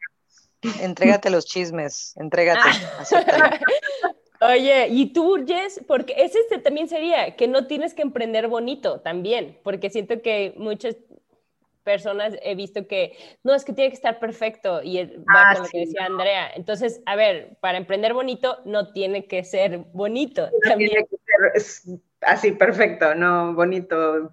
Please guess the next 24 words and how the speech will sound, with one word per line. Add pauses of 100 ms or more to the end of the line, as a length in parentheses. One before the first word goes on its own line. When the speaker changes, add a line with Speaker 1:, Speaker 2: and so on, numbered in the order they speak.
Speaker 3:
todo
bonito,
no,
no.
Speaker 2:
Exacto,
Speaker 3:
Exactamente,
Speaker 2:
exacto. (100)
Speaker 3:
exactamente.
Speaker 2:
Emprender
bonito (120)
es
más
bien,
creo
que
haces
alusión
a
esto
del
disfrute,
¿no?
De
emprender,